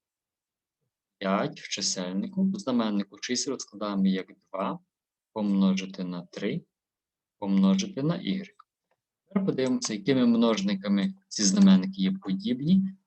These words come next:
а якими відрізняються. Подібні тут множники лише два. Остальними вони відрізняються. Тому перший дріб потрібно домножити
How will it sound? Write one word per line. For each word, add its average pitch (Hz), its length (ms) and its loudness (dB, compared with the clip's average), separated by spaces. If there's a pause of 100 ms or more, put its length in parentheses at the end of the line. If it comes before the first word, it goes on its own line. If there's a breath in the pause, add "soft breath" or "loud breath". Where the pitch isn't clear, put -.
а 101 80 -2
якими 123 360 2
відрізняються. 117 720 0 (1300)
Подібні 190 560 6
тут 147 340 0
множники 135 600 4
лише 113 480 4
два. 85 400 -4 (1040)
Остальними 160 420 6
вони 127 280 6
відрізняються. 113 680 0
Тому 151 400 4
перший 120 460 2 (640)
дріб 107 440 2
потрібно 104 440 4
домножити 98 840 4